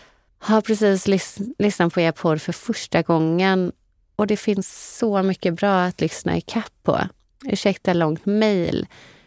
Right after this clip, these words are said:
men jag är lite villrådig här. Jag ska ge exempel nedan med min mamma och hennes syster. Och där skriver hon att, eh, i uppväxt med minimal hudvård,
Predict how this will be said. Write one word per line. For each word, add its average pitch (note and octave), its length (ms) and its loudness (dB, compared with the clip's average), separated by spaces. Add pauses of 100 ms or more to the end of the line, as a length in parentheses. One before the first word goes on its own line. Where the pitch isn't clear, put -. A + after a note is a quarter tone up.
(140)
men E3 600 2 (360)
jag F#3+ 260 4
är E3+ 40 2
lite E3 260 0
villrådig D3+ 600 0
här. C#3+ 420 0 (220)
Jag - 80 -14
ska - 140 -2
ge D#3 200 2
exempel D3 760 -2
nedan C#3+ 680 0
med D3 140 0
min C#3+ 280 0
mamma D3+ 300 -2
och D3 60 -2
hennes D3 320 -2
syster. G3+ 720 -2 (680)
Och F3 120 0
där E3+ 200 4
skriver D3+ 280 0
hon C#3+ 220 2
att, - 460 -4
eh, C#3 380 4 (580)
i G3+ 140 4
uppväxt - 600 -4
med D#3+ 280 4
minimal D#3 580 2
hudvård, G3 840 0